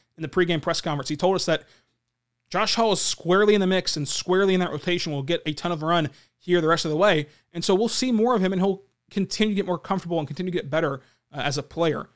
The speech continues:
moving forward. Coming up, let's talk about Theo Maledon tonight, Poku Slam. We're gonna do the Bet of the Day, Moneyball, M V P, and also preview tonight's game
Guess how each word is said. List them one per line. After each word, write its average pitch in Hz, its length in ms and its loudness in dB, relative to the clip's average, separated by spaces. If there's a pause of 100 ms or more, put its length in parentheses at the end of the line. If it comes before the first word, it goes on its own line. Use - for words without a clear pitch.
(120)
moving 139 260 -12
forward. 139 460 -4 (540)
Coming 269 240 4
up, 202 80 6
let's 196 140 -2
talk 240 80 2
about 208 160 0
Theo 202 140 0
Maledon 214 300 2
tonight, 220 440 -2
Poku 226 400 6
Slam. 214 520 0 (260)
We're 185 100 0
gonna 202 120 4
do 190 60 10
the 180 80 6
Bet 208 120 6
of 208 40 4
the 202 60 2
Day, 202 260 6
Moneyball, 196 540 4
M 208 120 2
V 196 120 -2
P, 208 300 -2
and 180 120 -2
also 214 380 2
preview 196 600 -2
tonight's 208 420 -4
game 208 360 -4